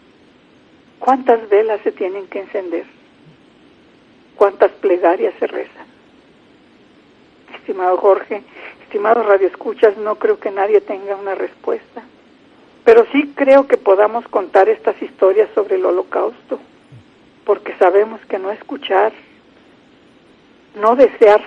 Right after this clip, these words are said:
saber, nos lleva a la indiferencia. Y la indiferencia nunca, nunca es una respuesta. Pero nos falta contar las historias de esperanza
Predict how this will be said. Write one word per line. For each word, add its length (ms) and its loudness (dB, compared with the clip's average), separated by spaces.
saber, 440 4
nos 260 -6
lleva 380 0
a 100 -6
la 140 -6
indiferencia. 1040 -6
Y 80 -2
la 160 0
indiferencia 840 0
nunca, 920 2
nunca 720 0
es 80 2
una 220 -6
respuesta. 840 -4
Pero 440 6
nos 260 -8
falta 360 0
contar 540 0
las 260 2
historias 560 -4
de 80 -4
esperanza 840 -2